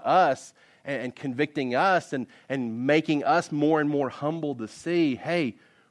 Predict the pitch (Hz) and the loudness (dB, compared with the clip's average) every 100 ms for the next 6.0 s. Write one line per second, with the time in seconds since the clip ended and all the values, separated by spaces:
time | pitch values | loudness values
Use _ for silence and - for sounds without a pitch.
0 | _ _ 139 139 - 160 160 147 120 - | _ _ -4 -4 -4 -6 -6 -6 -6 -6
1 | - 151 - 123 147 147 131 113 117 123 | -4 -4 -6 -12 -10 -10 -10 -10 -10 -10
2 | 117 117 113 107 104 107 95 - 90 _ | -10 -12 -14 -16 -16 -18 -20 -20 -20 _
3 | _ _ _ _ _ _ _ _ _ _ | _ _ _ _ _ _ _ _ _ _
4 | _ _ - 110 _ 151 - 143 - 127 | _ _ -16 -16 _ -4 -2 -4 -2 -6
5 | 110 131 143 143 - - 143 120 101 | -4 -4 -4 -6 -10 -10 -8 -8 -12